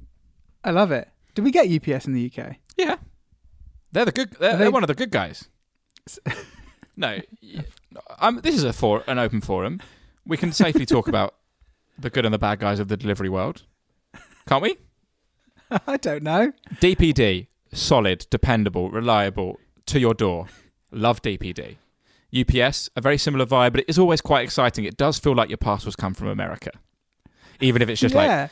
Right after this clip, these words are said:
Speaker 2: you know, dishwasher salt. It feels like American dishwasher salt, which I assume is delicious. Royal Mail, good guys. They've always been there. And they, and they just know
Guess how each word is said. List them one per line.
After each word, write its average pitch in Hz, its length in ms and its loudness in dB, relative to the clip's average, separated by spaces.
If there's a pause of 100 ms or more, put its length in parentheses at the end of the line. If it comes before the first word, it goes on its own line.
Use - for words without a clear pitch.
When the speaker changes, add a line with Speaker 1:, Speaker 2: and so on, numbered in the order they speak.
(200)
Speaker 2:
you 113 120 2
know, 92 140 2 (100)
dishwasher 98 400 0
salt. 95 300 -6 (420)
It - 140 -10
feels 123 260 0
like 110 100 -6
American 104 640 2
dishwasher - 380 -10
salt, - 300 -8 (1400)
which - 340 -8
I 101 100 0
assume 98 320 0
is 92 200 -6 (380)
delicious. - 460 -10 (1080)
Royal 185 280 4
Mail, 98 360 2 (920)
good 185 160 2
guys. 95 280 0
They've 120 140 2
always 135 200 4
been 107 160 2
there. - 180 -6 (300)
And 131 160 2
they, 151 240 2
and 147 120 -2
they 165 60 0
just 165 160 -2
know 160 440 4